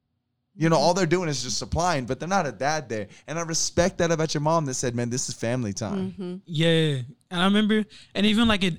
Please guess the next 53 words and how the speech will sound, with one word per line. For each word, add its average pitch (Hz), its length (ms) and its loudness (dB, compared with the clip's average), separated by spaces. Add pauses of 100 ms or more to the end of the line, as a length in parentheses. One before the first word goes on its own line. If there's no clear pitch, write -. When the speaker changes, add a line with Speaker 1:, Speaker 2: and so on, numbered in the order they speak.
Speaker 3:
at 143 80 -4
odd 165 300 0
times, 156 500 -4
like, 143 140 -2
sometimes 160 460 0
we, 147 340 -2 (180)
we 165 80 0
wouldn't 175 160 6
have 165 140 2
food 208 340 2 (520)
to 170 80 -10
eat. 180 260 -2
We'd 156 160 2
just 139 140 -2
be 139 100 -4
drinking 147 280 -2
water, 135 340 -2 (100)
watching 139 580 -4 (640)
Jerry 135 300 -2
Springer, 135 420 -6 (280)
something 143 280 -8
like 131 200 -6
that. 135 260 -4
And 147 100 -2
it 156 60 2
was 156 120 2
just 156 120 0
like 139 200 -2
a, 127 100 -4
"Hey, 143 340 -2 (680)
you 170 120 -4
know, 180 120 2
we 190 80 2
got 208 180 2
each 202 120 0
other. 190 240 2 (340)
At 151 60 -10
least 165 160 0
we 175 60 0
got 165 140 0
each 147 140 -2
other." 165 160 0
Speaker 1:
Wow. - 220 -6
Speaker 3:
Sometimes 175 360 0
the 151 60 -4
lights 151 240 -2
would 147 120 -4
be, 143 220 -6
and - 100 -8
we'd 175 140 0
just 170 160 -2
be, 165 100 0
like, 147 260 -2